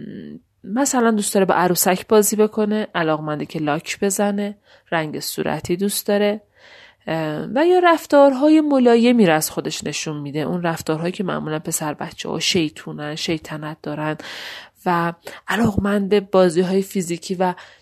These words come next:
جسمی هستن رو از خودش نشون نمیده، این به هیچ عنوان نشونه اختلال جنسیتی در پسر شما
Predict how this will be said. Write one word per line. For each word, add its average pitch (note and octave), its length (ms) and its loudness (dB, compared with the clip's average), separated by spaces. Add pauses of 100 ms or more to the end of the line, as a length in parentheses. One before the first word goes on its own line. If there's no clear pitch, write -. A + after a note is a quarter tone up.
جسمی F3+ 320 -2
هستن F3+ 420 -4
رو A3 80 -2
از E3 140 -6
خودش D#3+ 300 -6
نشون D#3 300 -8
نمیده، D#3 440 -4
این F#3+ 380 -4
به F3 60 0
هیچ C4+ 460 2
عنوان A3 460 4
نشونه D#3+ 580 -6
اختلال F#3+ 640 0
جنسیتی F#3+ 760 -2
در D#3+ 160 -6
پسر D3+ 440 -2
شما D#3 580 -6